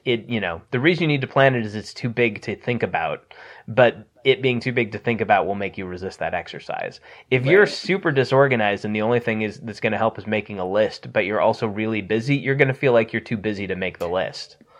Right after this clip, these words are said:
Speaker 2: Right.
Speaker 1: Even though that is the thing you most need to do because you are so busy.
Speaker 2: Mm-hmm. Yeah.
Speaker 1: Um,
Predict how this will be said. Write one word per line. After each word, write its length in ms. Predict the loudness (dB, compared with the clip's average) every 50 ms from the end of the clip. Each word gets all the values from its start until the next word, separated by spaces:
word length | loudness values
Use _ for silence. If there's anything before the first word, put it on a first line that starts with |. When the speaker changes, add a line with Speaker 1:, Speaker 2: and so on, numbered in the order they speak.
| -16
Speaker 2:
Right. 420 | -12 -8 -8 -8 -6 -8 -8 -8 -6 -4
Speaker 1:
Even 340 | -2 0 2 2 2 6 10
though 200 | 12 12 12 12
that 200 | 10 8 4 4
is 140 | 2 -2 -4
the 120 | -6 -6
thing 240 | -4 -4 -4 -4 -4
you 120 | -4 -6 -4
most 440 | -4 -2 -2 0 0 -2 -2 -4
need 180 | -8 -8 -8 -8
to 80 | -8 -4
do 180 | -2 0 0
because 500 | 0 -2 -4 -4 0 2 4 4 4 4
you 140 | 0 -4 -4
are 120 | -6 -6
so 180 | -6 -6 -6 -6
busy. 420 | -6 -8 -8 -8 -10 -14 -16 -18 _ _ _ -6
Speaker 2:
Mm-hmm. 460 | -6 -4 -6 -8 -10 -12 -12 -12 -14 -16 _ _ _ _ _ _ _ _ _ _ _ _ _ _ -6
Yeah. 260 | -4 -2 -2 -2 -2
Speaker 1:
Um, 280 | -4 -8 -10 -10 -12